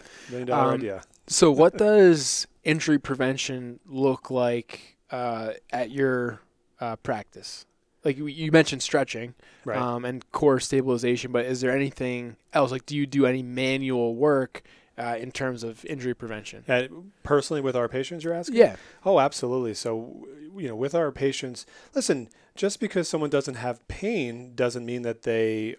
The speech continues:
Speaker 1: are, you know, in, in, in great physical condition, and, and forget about, you know, their heart and things, uh, like that, but just in terms of their muscles and their, their symmetry of their body. So when we're evaluating, uh,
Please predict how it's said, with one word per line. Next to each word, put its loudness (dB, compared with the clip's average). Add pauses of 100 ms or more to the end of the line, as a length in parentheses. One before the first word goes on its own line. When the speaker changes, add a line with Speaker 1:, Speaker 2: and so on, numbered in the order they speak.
Speaker 1:
are, -6
you -8
know, -12
in, -16
in, -16 (300)
in -18
great -4
physical -8
condition, -6
and, -14
and -14
forget -4
about, -4
you -14
know, -12
their -10
heart -2
and -14
things, -12
uh, -14 (220)
like -8
that, -2
but -4 (420)
just -4
in -8
terms -6
of -2
their -2
muscles -4
and -6
their, -4 (400)
their -8
symmetry 0
of -2
their -4
body. -2
So -4 (300)
when -6
we're 2
evaluating, 0
uh, -14